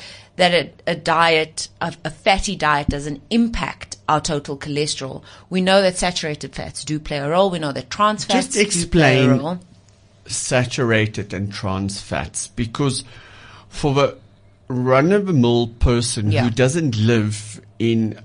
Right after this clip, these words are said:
Speaker 2: um, Los Angeles,
Speaker 1: Yeah.
Speaker 2: um, and
Speaker 1: <laughs>
Speaker 2: eat air and mung beans, they don't know what trans fats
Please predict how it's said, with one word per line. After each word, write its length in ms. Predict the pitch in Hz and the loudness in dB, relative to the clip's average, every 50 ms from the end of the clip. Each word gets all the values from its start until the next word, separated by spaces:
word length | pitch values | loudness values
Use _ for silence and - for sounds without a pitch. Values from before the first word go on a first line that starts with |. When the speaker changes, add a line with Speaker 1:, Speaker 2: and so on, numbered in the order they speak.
| - - - | -14 -6 -4
Speaker 2:
um, 280 | 110 113 117 113 113 104 | -2 -2 -2 -4 -6 -6
Los 360 | 120 120 113 113 113 110 110 | -2 0 0 0 0 -2 -4
Angeles, 1000 | 110 - - 113 120 123 127 113 - 110 101 92 85 82 80 87 85 95 110 120 | -4 -2 -2 0 2 2 0 0 -2 -4 -4 -4 -6 -8 -10 -10 -10 -8 -6 -2
Speaker 1:
Yeah. 260 | 151 151 143 131 135 - - - - - | -2 -2 -2 -2 -4 -8 -8 -4 -2 0
Speaker 2:
um, 200 | - - - - - - 587 | 2 2 0 0 0 0 0
and 160 | - - 508 480 | 2 2 2 2
Speaker 1:
<laughs> 60 | - | 2
Speaker 2:
eat 360 | 403 - - - - - - - - - - - - _ | 2 2 2 0 0 -4 -8 -10 -10 -12 -16 -16 -6 _
air 280 | - 151 151 147 143 139 | 2 4 6 6 6 4
and 140 | 135 123 123 | 4 4 4
mung 240 | 123 127 131 131 123 | 4 4 4 4 2
beans, 480 | 110 107 98 87 92 104 123 - - - | 2 2 0 0 -2 -2 -4 -4 -2 2
they 140 | 139 135 | 2 2
don't 300 | 131 143 147 151 151 147 - | 4 4 4 4 2 2 2
know 120 | 147 143 135 | 2 4 4
what 180 | 123 120 113 | 2 0 0
trans 380 | - - 127 120 120 120 113 - | 0 0 0 2 2 0 -2 -2
fats 380 | - 123 101 101 101 - - | 0 2 2 2 0 -2 -8